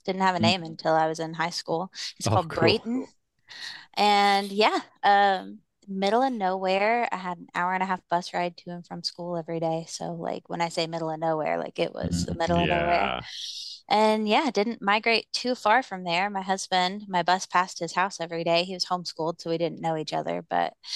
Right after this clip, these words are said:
Speaker 1: uh, we grew up on the same mountain, and we moved down to Chattanooga when we got married, and been here ever since. Put
Speaker 2: How did
Speaker 1: down
Speaker 2: you
Speaker 1: pretty
Speaker 2: guys,
Speaker 1: deep roots.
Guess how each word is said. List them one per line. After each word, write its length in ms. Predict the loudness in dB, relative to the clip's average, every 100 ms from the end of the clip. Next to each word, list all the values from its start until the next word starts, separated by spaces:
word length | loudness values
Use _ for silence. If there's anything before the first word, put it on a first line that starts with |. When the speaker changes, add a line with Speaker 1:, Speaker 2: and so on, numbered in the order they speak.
| -6 -8 -2
Speaker 1:
uh, 280 | 2 2 0
we 100 | -2
grew 120 | 2
up 140 | 2 2
on 100 | -2
the 40 |
same 280 | -2 -2 0
mountain, 460 | 0 0 -2 -10 -8
and 320 | -4 -4 -4
we 120 | -4
moved 280 | -4 -4 -2
down 220 | -2 -2
to 80 | -2
Chattanooga 760 | -2 -2 -2 -6 0 0 0 -4 -12
when 720 | -6 -4 -2 -4 -6 -10 -14 _
we 80 | -4
got 160 | -2 0
married, 420 | -2 -2 -4 -4
and 260 | -4 -6 -14 _ -20 -18 -14 -4
been 120 | -2
here 160 | 2 2
ever 180 | 2 0
since. 580 | 0 -2 -4 -14 -20 -20 _ -4
Put 120 | 2
Speaker 2:
How 80 | 4
did 160 | 4
Speaker 1:
down 0 |
Speaker 2:
you 80 | 2
Speaker 1:
pretty 260 | 4 6 4
Speaker 2:
guys, 0 |
Speaker 1:
deep 180 | 0 0
roots. 520 | 0 0 -4 -18 -18